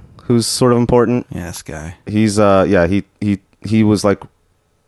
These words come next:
Speaker 1: he wrote a lot about free speech, like, freedom
Speaker 2: Yeah.
Speaker 1: of speech. That's another theme of the Enlightenment is, uh, um, this emphasis on individual liberties. Uh, so that's where you get, like, basically our Bill of Rights,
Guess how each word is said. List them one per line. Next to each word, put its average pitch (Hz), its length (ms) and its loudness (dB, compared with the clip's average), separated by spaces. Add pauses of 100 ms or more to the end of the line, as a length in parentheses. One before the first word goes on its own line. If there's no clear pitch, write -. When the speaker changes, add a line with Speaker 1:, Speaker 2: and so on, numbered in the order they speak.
(240)
Speaker 1:
he - 100 0
wrote 117 180 4
a 113 40 4
lot 107 180 4
about 98 200 0
free 104 160 -2
speech, - 580 -4
like, 90 140 -6
freedom 98 220 -2
Speaker 2:
Yeah. 98 40 0
Speaker 1:
of 90 60 -4
speech. 101 260 -2
That's 107 160 -2
another 98 240 2
theme 98 280 0
of 90 80 0
the 95 80 2
Enlightenment 92 460 0
is, 85 160 -2
uh, 82 240 0 (680)
um, 82 360 -2 (160)
this - 360 -4
emphasis 101 480 -2
on 87 420 0
individual 90 480 0
liberties. 90 520 0 (840)
Uh, 82 400 2
so - 180 -2
that's 95 180 0
where 95 100 2
you 90 80 2
get, 90 140 2
like, 85 280 -2 (280)
basically 101 340 0
our 85 100 2
Bill 87 200 2
of 87 80 0
Rights, 87 460 0